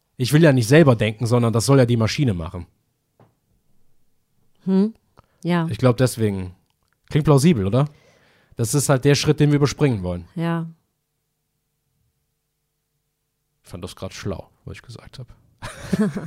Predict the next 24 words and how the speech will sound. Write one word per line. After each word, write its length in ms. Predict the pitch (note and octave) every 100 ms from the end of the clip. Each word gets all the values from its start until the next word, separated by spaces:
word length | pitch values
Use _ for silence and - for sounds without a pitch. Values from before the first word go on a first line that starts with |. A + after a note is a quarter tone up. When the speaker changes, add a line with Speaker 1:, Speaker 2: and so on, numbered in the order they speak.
| E3 - - F4 - - - - -
Speaker 2:
Ja, 220 | E3+ G3+
oder 240 | A3 F3+ A3
auch 120 | -
einfach, 440 | - G3 A3+ G3
weil, 360 | F#3+ G3+ G3+ G3+
äh, 400 | C#3+ G3 F#3 E3+
wir 100 | F#3
da 200 | F3 F#3+
vielleicht 320 | F#3 G3 F3+
auch 220 | C3+ F3+ F3+ - - _ _
Dingen, 480 | - F#3 F#3+ F#3 F3
den, 340 | F3 E3+ D#3
den 200 | E3 D#3+
Zeitgedanken 720 | - E3+ - - A3+ A3+ G#3+
haben. 220 | A3 A3 D#3+
Also 280 | D#3+ D#3
wir, 320 | D#3+ D#3+ D3+ -
wir 480 | D#3 D3+ - D#3 E3+
laufen, 260 | E3 E3 -
also 160 | E3
die 140 | E3+ D#3+
Zeit 260 | F3 E3+
läuft 280 | E3+ E3 -
vorwärts, 640 | F#3+ F#3 F#3+ G#3 G#3+ -